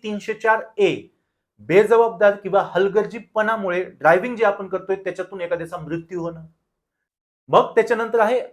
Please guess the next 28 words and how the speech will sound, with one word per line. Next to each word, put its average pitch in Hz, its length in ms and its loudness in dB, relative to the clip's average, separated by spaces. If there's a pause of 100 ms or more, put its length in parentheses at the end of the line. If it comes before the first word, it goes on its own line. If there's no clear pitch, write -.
आयपीसी 196 440 -2
तीनशे 175 340 -6
अडोतीस, 156 480 -4 (420)
बेजबाबदार 220 640 2
पद्धतीने 208 520 -4
जेव्हा 190 220 -2
आपण 185 180 -8 (260)
वाहन 165 240 2
चालवतोय 170 440 0 (100)
आणि 170 240 -10
आपल्यामुळे 214 560 4
एखाद्याचा 180 500 -2
जीव 208 280 -6
धोक्यात 143 400 -4
जातोय. - 300 -16 (640)
तर 131 100 -6 (200)
साहजिकच 175 540 0 (240)
हे 170 180 -6
तीनही 196 280 -4
काय 196 220 4
आहेत, 233 160 -10
अत्यंत 190 480 -2
महत्त्वाचे 165 840 -2
आणि 165 340 -10 (300)
गंभीर 180 260 -2
स्वरूपाचे 143 540 -6
गुन्हे 107 240 -20
आहेत. - 240 -20